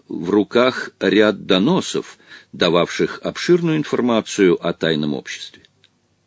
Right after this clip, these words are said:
Сведения эти тем более встревожили императора, что утвердившийся после падения Наполеона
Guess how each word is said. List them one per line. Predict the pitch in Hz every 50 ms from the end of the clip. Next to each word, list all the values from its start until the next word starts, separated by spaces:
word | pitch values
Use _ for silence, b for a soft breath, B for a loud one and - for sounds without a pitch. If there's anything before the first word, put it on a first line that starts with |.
| _ _ _ _ _ _ _ _ _
Сведения | - - - 101 104 101 98 95 110 113 120 120 123
эти | - - 131 131 - - 131 B B B B B B
тем | - - 131 135 139 123
более | 110 123 123 123 127 131 127
встревожили | - - - 107 110 113 120 117 101 98 101 101 98
императора, | 95 90 107 92 92 101 110 110 - 127 131 120
что | - - - 110 110 -
утвердившийся | - 123 - - 107 117 104 107 104 135 147 - - - 80 67 - - -
после | - - 78 - - 78
падения | - - 78 82 98 101 95 90 90
Наполеона | 90 85 - 101 98 104 113 123 120 98 78 -